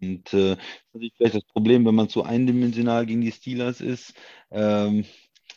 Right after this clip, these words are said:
ja, das tut, tut einem dann nicht gut, ne? Wenn man, die Bills sind ja ein Team, was nicht so gut laufen kann jetzt die letzte Zeit schon.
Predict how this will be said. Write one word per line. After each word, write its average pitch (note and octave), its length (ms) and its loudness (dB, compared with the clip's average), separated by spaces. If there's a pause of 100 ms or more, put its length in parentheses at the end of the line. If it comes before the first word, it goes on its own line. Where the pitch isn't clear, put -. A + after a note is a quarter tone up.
(160)
ja, A2 120 0
das G2 140 -2
tut, A#2 220 -8
tut A2+ 160 -2
einem A2 100 0
dann G#2+ 140 0
nicht G#2+ 160 -4
gut, A2+ 220 -8
ne? F#2+ 120 -6
Wenn G2+ 100 -4
man, G2+ 380 -4
die G2 380 -12
Bills G#2+ 380 -2
sind A2 180 -6
ja A#2+ 40 0
ein G#2+ 120 -2
Team, A2 160 -2
was G2+ 120 -2
nicht G#2+ 120 -8
so G#2+ 80 -8
gut G2+ 160 -6
laufen G#2+ 320 0
kann A#2 200 -2
jetzt A2+ 280 -8
die A#2 40 -4
letzte A2 480 -6
Zeit A2 260 0
schon. A#2+ 320 0